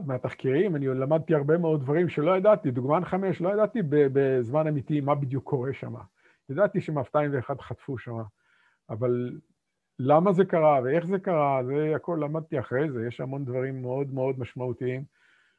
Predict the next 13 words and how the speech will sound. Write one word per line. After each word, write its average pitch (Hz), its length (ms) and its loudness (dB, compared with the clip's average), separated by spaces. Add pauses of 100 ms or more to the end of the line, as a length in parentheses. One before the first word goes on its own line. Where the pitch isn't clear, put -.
(140)
יש - 140 0
את - 60 -8
הסיפור 156 520 0
הידוע, 147 500 2
גם 156 180 -2
כן 165 160 0
למדתי 127 320 -8
הרבה 131 240 -6
אחרי 147 200 -8
המלחמה, 147 560 -6
של, 135 380 -10
אה, 127 160 -6 (880)
שלמה, 139 760 -8